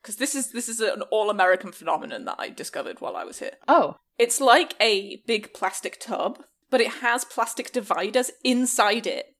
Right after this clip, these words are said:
Speaker 1: So you can, like, move the dividers and put your really expensive or nice glass ornaments separate from each other,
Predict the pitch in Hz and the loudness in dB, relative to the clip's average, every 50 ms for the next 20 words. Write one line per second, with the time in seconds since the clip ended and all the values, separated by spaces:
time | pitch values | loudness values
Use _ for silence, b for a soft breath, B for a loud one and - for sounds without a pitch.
0 | _ _ - - - 254 226 233 226 208 196 233 240 233 - 269 240 208 180 151 | _ _ -10 2 4 4 4 4 0 -6 -4 -4 -4 -2 -2 -4 -2 0 -2 -4
1 | - 208 214 220 220 233 262 262 - 269 - 254 233 208 196 175 175 185 185 214 | -4 -4 -4 -2 -2 -2 -2 -4 -4 -6 -4 -4 -2 0 2 2 2 0 0 0
2 | 226 269 294 285 - - 202 196 190 _ - - 277 269 - - 233 226 208 202 | 0 0 -2 -4 -4 -4 -4 -4 -4 _ -10 0 0 0 0 0 -2 -2 0 0
3 | 196 185 185 190 - 196 233 226 214 208 196 - - - - 180 180 180 - - | 0 -2 -2 -4 -8 -4 -4 -2 0 -2 -4 -4 -6 -6 -6 -6 -6 -6 -6 -6
4 | 240 220 226 - 180 185 185 180 170 165 208 - - 196 175 170 202 - - - | -6 -6 -6 -4 -6 -6 -4 -6 -8 -8 -8 -8 -4 -2 0 0 0 -2 -6 -10
5 | 208 214 220 226 226 247 262 - - - - - - - - - - - 233 - | -10 -8 -8 -6 -6 -8 -8 -8 -12 -10 -4 -2 0 0 0 -2 -4 -8 -10 -8
6 | - - 233 226 226 233 226 - 269 240 233 269 294 349 370 | -4 -6 -6 -6 -6 -10 -10 -8 -8 -6 -2 -2 -2 -2 -2